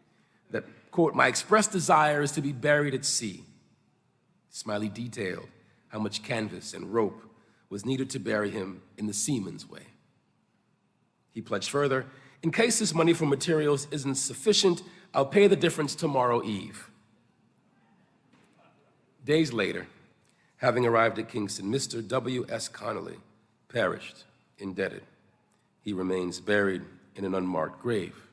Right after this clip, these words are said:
Five days after laying her husband into the ground, Rochelle gave birth to their fifth child, Gabriel. Old Smiley left behind more than just a child unseen, however,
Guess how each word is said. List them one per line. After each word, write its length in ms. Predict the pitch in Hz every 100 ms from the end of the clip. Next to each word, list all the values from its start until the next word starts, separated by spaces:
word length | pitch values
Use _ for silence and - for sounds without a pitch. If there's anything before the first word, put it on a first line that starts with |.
| _ _ _ _ _ _ _ _ _ _ _
Five 340 | _ 104 104 95
days 360 | 101 98 95 -
after 260 | - -
laying 240 | 113 104 92
her 100 | 87
husband 360 | 95 82 85
into 200 | 78 -
the 80 | 76
ground, 540 | 73 120 117 90 82 - _ _ _ _ _ _ _ _
Rochelle 360 | - - 123 113
gave 300 | 107 101 -
birth 400 | 92 85 - - _ _
to 100 | 113
their 160 | 87 87
fifth 300 | - 139 -
child, 340 | - - - - _ _ _ _ _ _ -
Gabriel. 460 | 101 87 - - - _ _ _ _ _ _ _ _ _ _ _ _ _ _ _ _ _ _ _ _ _ _ _ _ _ _
Old 200 | 160 175
Smiley 580 | - 151 143 117 101 98 - - _ _
left 200 | 131 131
behind 520 | 131 123 120 107 95
more 260 | 107 123 120
than 160 | 110
just 420 | 101 104 98 - -
a 40 |
child 400 | - 101 92 87
unseen, 580 | 67 - - 98 80 -
however, 380 | - 62 - -